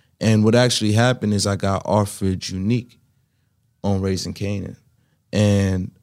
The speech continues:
it was a conflict, it was scheduling conflict, and the Raising Kanan deal was an exclusive one. Wu-Tang wasn't an exclusive one.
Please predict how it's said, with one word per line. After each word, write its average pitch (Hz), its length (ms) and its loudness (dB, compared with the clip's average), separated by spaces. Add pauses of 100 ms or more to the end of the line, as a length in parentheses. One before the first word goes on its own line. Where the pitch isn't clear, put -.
(500)
it 113 80 4
was 104 200 4
a 98 60 -2
conflict, 110 1120 0
it - 60 -14
was 92 180 -2
scheduling 120 480 4
conflict, 113 720 2 (520)
and 95 400 0
the 95 80 -4
Raising 101 340 0
Kanan 110 420 2
deal 104 240 0
was 95 140 -6
an 104 80 -6
exclusive 101 600 -2
one. 95 300 0
Wu-Tang 98 420 -2
wasn't 101 320 0
an 80 60 -6
exclusive - 440 -10
one. - 200 -10